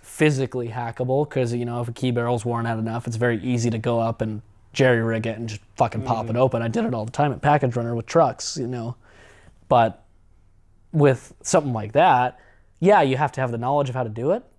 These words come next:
Speaker 1: but if you have that, you have the fucking world.
Speaker 2: Oh, yeah. Or, I mean, some people, you don't even need to have the knowledge of doing it. There's devices that can just,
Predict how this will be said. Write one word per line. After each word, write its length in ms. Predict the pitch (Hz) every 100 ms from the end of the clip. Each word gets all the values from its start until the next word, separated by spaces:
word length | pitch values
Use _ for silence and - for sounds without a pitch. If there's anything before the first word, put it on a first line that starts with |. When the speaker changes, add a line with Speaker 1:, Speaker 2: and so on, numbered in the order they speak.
| _ -
Speaker 1:
but 100 | 117
if 120 | 104
you 80 | 127
have 160 | 147
that, 300 | 123 180 131
you 100 | 120
have 100 | 123
the 60 | 120
fucking 320 | - 135 104
world. 480 | 110 170 - - - _ 127
Speaker 2:
Oh, 140 | 156
yeah. 200 | 160 175 - _ _ _ _ _ _ _ _
Or, 240 | 147 190
I 40 | 175
mean, 200 | 156 143
some 240 | - 170
people, 300 | 156 139 127
you 60 | 120
don't 160 | 131 131
even 120 | 127
need 120 | 127
to 60 | 113
have 140 | 120
the 60 | 120
knowledge 260 | 123 120
of 80 | 107
doing 260 | 120 143 117
it. 160 | 107
There's 380 | 120 113 107 - -
devices 560 | - 107 117 143 123 107
that 220 | 120 117
can 200 | 123 113
just, 320 | 107 113 -